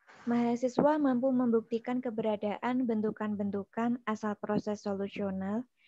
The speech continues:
yang dihasilkan melalui pengamatan hasil proses,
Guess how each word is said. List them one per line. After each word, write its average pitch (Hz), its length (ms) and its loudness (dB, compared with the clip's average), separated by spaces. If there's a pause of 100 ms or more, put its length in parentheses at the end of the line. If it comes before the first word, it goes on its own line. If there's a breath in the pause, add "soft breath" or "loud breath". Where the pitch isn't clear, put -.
(380 soft breath)
yang 247 240 6
dihasilkan 226 720 4
melalui 226 560 6
pengamatan 277 720 2
hasil 220 320 2
proses, 208 560 -2